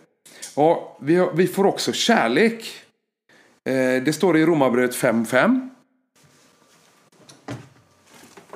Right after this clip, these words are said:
Vi får ju också... Vi får också där... Roma-, vad stod det, fem, nej, fem nu?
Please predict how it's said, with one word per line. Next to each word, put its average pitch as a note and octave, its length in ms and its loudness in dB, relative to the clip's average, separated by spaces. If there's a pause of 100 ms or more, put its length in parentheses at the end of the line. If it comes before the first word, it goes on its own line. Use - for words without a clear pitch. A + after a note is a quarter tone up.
(600)
Vi C3 140 -2
får C3 220 -2
ju B2+ 100 2
också... B2 580 -2 (3500)
Vi G2+ 100 -8
får A2+ 320 -4
också A2+ 300 -6
där... A2 260 -2
Roma-, A2 280 -4
vad A2+ 120 -6
stod A2+ 160 -4
det, A#2+ 60 -2
fem, A#2 260 -4
nej, A2 120 -4
fem A2+ 220 -2
nu? A#2 160 0